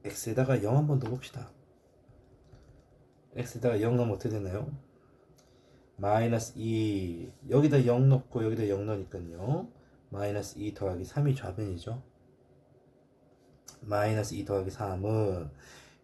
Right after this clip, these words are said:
영 넣으니까 A네요. 어, 그래서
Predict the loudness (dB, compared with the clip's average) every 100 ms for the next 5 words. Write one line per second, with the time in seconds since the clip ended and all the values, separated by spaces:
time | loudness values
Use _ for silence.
0 | -6 -4 -2 -2 -4 -2 -2 -2 -4 -4
1 | -2 -4 -6 -10 -14 -20 -16 -8 -4 0
2 | 0 -2 -4 -6 0 4 4 4 2 -2